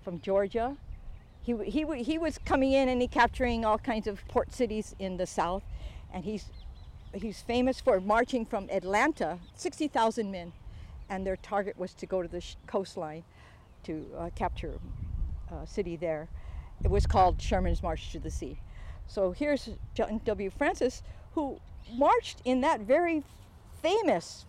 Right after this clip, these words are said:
famous March to the Sea by Sherman. It's in all the Civil War history books. It's, it was a huge event, and Sherman was promoted because of it, and it, it helped to, really helped to turn the tide by penetrating that s-, far south in this,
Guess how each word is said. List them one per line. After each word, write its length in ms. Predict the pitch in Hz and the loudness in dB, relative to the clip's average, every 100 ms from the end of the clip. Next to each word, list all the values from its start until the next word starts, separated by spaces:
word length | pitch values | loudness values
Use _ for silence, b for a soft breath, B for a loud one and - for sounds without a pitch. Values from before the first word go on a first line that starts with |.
| - | 0
famous 480 | 339 403 185 - - | 0 2 0 -2 -4
March 380 | 185 196 - - | -2 -2 -2 -10
to 100 | 175 | -8
the 100 | 170 | -8
Sea 380 | - 190 165 - | -10 -8 -8 -8
by 200 | 156 160 - - | -8 -8 -12 -8
Sherman. 400 | - 180 143 - | -2 -2 -2 -8
It's 180 | 175 240 | -4 -4
in 120 | - | 0
all 320 | 233 247 294 | 4 8 8
the 120 | 285 254 | 6 2
Civil 260 | 240 214 | 0 0
War 180 | 165 165 | -2 -2
history 320 | 175 180 - | -4 -8 -12
books. 260 | - 104 - B B B B | -14 -14 -16 B B B B
It's, 160 | 160 - | -12 -10
it 80 | - | -6
was 160 | 196 | -6
a 60 | 175 | -6
huge 380 | - 233 214 175 | -6 -6 -4 -4
event, 260 | 156 151 | -4 -6
and 220 | - 156 151 B B | -6 -6 -8 B B
Sherman 400 | - 214 190 170 | -2 0 0 -2
was 240 | 160 160 185 - | -4 -4 -10 -8
promoted 600 | 175 165 190 208 202 175 | -6 2 4 4 2 0
because 340 | 185 208 180 | -6 -4 -4
of 140 | 185 185 | -4 -2
it, 240 | 185 175 | 0 0
and 180 | 151 147 - - - - | -4 -8 -16 -20 -20 -4
it, 160 | 202 - - | -4 0 0
it 140 | 226 | 4
helped 260 | 269 285 - | 4 4 2
to, 100 | 220 | -2
really 380 | 208 269 277 | 0 2 2
helped 260 | 277 254 240 | 4 2 2
to 40 | 214 | -8
turn 300 | - 214 208 | 0 0 2
the 100 | 175 | -2
tide 480 | - 190 185 208 180 | 2 4 6 2 0
by 240 | 165 156 - | 0 -2 -4
penetrating 520 | 220 214 - 208 190 | 0 0 2 0 2
that 160 | 180 165 | 0 0
s-, 240 | - - - | -4 -6 0
far 160 | 185 170 | 0 0
south 400 | - 156 185 165 | -2 -2 -2 -6
in 100 | 165 | -6
this, 240 | - | -4